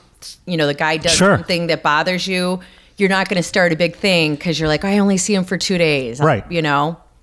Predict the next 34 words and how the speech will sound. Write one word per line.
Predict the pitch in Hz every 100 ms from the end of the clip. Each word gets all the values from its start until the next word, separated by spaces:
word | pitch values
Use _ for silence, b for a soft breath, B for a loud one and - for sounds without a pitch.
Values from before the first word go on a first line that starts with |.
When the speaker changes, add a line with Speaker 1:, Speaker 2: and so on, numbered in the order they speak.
| -
Speaker 1:
versus | 160 170 -
seeing | 165 156
someone | 165 156 151 156 -
on | 151
a | 147
more | 143 139
regular | 113 139 131 135
basis. | 117 131 - 73 - - -
Speaker 2:
So | - 170 151 139
since | - - 165 170 - -
that | 135 135 135 - _
ended, | 143 123 107 104 123 - -
Speaker 1:
Yes. | 143 123 - 240 - 175
Speaker 2:
or | 165
when | 147 185
you, | 196 196
when | 165 170
you | 165
guys | 151 135
were | 135
dating, | 123 127 135
were | 123
you | 117
still | 117 - 131 123 -
on | 113 113 110
the | 107
dating | - 117 113 123
apps | 127 127 -
too? | - 131 151 185
Speaker 1:
No. | 180 160 147 139
Speaker 2:
Okay. | 127 120 104 156
Speaker 1:
No. | 147 131 101 151 - _ _ -
Speaker 2:
Was | 131 117
he? | 135 180 220